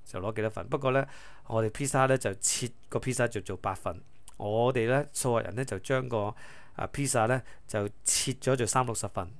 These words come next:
OK，而我哋按 proportion 去計返佢呢，噉所以呢，就係嗰個 circumference 乘以，啊，圓心角 over 三六十度。OK，噉啊 perimeter，噉啊先計咗個 arc length 就係五派啦。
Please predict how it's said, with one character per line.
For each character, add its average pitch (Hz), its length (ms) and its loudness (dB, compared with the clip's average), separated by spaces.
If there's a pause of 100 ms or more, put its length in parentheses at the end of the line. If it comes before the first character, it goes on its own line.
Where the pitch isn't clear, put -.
OK， 120 400 0 (380)
而 107 80 -6 (320)
我 117 100 2
哋 120 160 2
按 117 140 2
proportion 139 500 2
去 101 140 -4
計 107 240 0
返 117 200 0
佢 104 120 -2
呢， 107 100 -2
噉 110 140 -8
所 117 140 -2
以 - 20 0
呢， 113 100 0
就 104 120 -2
係 87 280 -4 (320)
嗰 120 180 -2
個 120 140 0
circumference 107 720 -2
乘 92 180 -6
以， 101 420 -4
啊， 92 460 -2 (400)
圓 101 160 -4
心 131 240 0
角 98 240 0 (720)
over 127 380 4
三 117 180 0
六 107 100 -4
十 98 120 -4
度。 - 140 -8 (1300)
OK， 131 380 2 (480)
噉 147 180 4
啊 151 60 6
perimeter， 135 840 2 (120)
噉 131 100 -2
啊 127 40 2
先 135 240 0
計 120 160 4
咗 123 100 -2
個 - 100 -2
arc 123 180 2 (100)
length 123 160 -2
就 110 80 0
係 98 400 -4
五 101 180 -8
派 160 300 0
啦。 190 160 -2